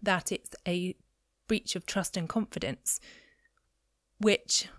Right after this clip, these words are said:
could enable the employee to resign and claim constructive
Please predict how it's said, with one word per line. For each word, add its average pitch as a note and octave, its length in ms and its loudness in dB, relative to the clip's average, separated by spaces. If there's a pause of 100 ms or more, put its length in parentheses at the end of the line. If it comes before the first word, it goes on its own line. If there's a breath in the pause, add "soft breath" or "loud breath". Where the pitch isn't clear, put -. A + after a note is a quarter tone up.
(120)
could B3 220 6
enable E3+ 420 2
the E3 120 -2
employee D#3+ 600 -2
to - 220 -6
resign D#3+ 600 -2 (380 loud breath)
and E3+ 100 -2
claim D#3+ 300 -6
constructive - 580 -4